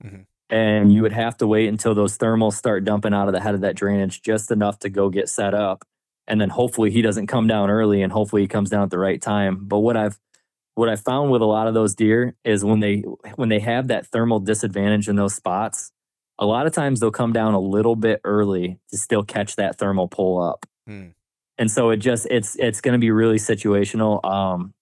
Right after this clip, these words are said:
Speaker 2: I, one thing I've been doing is carrying cameras with me. So I pop a camera up on that trail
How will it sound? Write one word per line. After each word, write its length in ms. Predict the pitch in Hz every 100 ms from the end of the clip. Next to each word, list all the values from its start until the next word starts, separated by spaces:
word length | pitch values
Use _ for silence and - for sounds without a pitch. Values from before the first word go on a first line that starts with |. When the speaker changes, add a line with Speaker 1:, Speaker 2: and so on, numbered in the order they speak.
| -
Speaker 2:
I, 220 | 107 107 104 _ _ -
one 180 | 123 143
thing 160 | 151
I've 80 | 135
been 160 | 127 123
doing 200 | 131 131
is 160 | 104 - 104 -
carrying 320 | - 107 113
cameras 400 | 110 131 123 107
with 140 | 107 101
me. 120 | 104
So 180 | 104 104
I 40 | 98
pop 280 | 110 110
a 40 | 110
camera 400 | - 113 113 113
up 120 | 110
on 120 | 107
that 140 | 107 -
trail 480 | 127 113 101 101